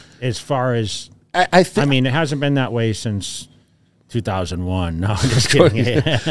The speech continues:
Speaker 1: <laughs>
Speaker 2: No, no, I, I can see that. I would say the, the vast majority of the times that we go to shows and we look at it,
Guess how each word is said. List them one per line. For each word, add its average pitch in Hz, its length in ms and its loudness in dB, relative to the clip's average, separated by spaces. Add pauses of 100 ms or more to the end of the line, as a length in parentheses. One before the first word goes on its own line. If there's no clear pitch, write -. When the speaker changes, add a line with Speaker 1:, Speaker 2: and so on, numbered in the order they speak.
(180)
Speaker 1:
<laughs> - 60 -16
Speaker 2:
No, 226 280 6
no, 196 120 6
I, 165 300 6
I 175 140 4
can 202 200 2
see 131 200 4
that. 123 220 8
I 165 100 6
would 202 180 2
say 156 260 6
the, 127 160 2
the 123 220 0
vast 131 440 0
majority 131 420 6
of 127 60 4
the 123 60 2
times 117 380 2
that 110 60 0
we 107 200 2
go 117 180 6
to 117 80 4
shows 98 400 0
and 104 100 0
we 98 100 0
look 107 240 2
at 87 160 -2
it, 87 120 -6